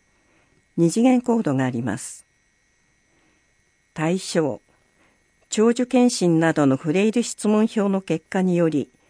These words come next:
受診券が送付された。六十五歳、六十七歳、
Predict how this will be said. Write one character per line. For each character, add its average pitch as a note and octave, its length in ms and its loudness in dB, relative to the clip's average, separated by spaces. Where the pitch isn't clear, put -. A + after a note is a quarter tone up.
受 E3+ 140 -4
診 A#3+ 260 0
券 E3 300 0
が C3+ 100 0
送 D#3+ 280 -2
付 - 120 -16
さ D#3+ 160 -4
れ C#3+ 140 -4
た。 - 260 -10
六 E3+ 340 0
十 A3+ 300 0
五 G#3 180 0
歳、 B2+ 360 -6
六 D#3+ 320 0
十 G#3 380 0
七 F#3 300 0
歳、 - 340 -8